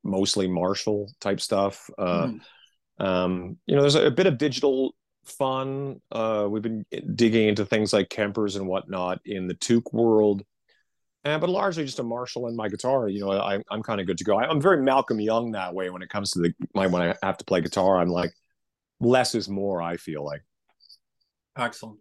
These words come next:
Speaker 2: Very, very cool. Yeah. Folks always like to know what's, what's going on or what kind of setup you guys are using and stuff. And if you're interested in, you know, delving into different things. So, uh,
Speaker 1: Totally.
Speaker 2: as this project's moving ahead, do you guys see many, any tour dates coming up or any opportunities to be playing, uh,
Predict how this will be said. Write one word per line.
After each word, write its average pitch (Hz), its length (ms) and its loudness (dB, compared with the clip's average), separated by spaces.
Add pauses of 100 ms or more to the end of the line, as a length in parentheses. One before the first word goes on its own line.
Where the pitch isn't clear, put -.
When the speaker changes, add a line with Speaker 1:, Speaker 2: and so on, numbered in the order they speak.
Speaker 2:
Very, 117 220 -8
very 107 280 -10
cool. 117 360 -18
Yeah. 117 160 -12 (400)
Folks 165 220 -6
always 151 240 0
like 131 160 -2
to 131 100 -10
know 120 160 -4
what's, 110 300 -10
what's 110 160 -12
going 110 280 -8
on 110 160 -6
or 107 80 -6
what 120 120 -4
kind 120 180 -4
of 110 60 -6
setup 113 320 -6
you 113 80 -10
guys 107 260 -10
are 120 60 -12
using 107 300 -10
and 107 160 -10
stuff. 113 280 -16
And 107 80 -10
if - 140 -20
you're 117 320 -14
interested 120 460 -8
in, 110 140 -6
you 110 100 -6
know, 110 200 -14 (800)
delving 135 320 2
into 120 180 -2
different 110 360 -4
things. 104 340 -8 (340)
So, 196 300 0
uh, 170 180 4
Speaker 1:
Totally. 135 300 8
Speaker 2:
as 80 60 0
this - 160 -4
project's 214 560 0
moving 196 260 2
ahead, 180 340 0
do 147 80 -6
you 127 60 -2
guys 127 240 -2
see - 440 -10
many, 139 280 -2
any 131 180 -2
tour 196 240 0
dates 202 260 2
coming 196 280 -4
up 196 220 0
or 143 100 -2
any 139 140 -4
opportunities 147 680 -4
to 127 120 -4
be 123 100 -6
playing, 143 580 -4
uh, 120 240 -8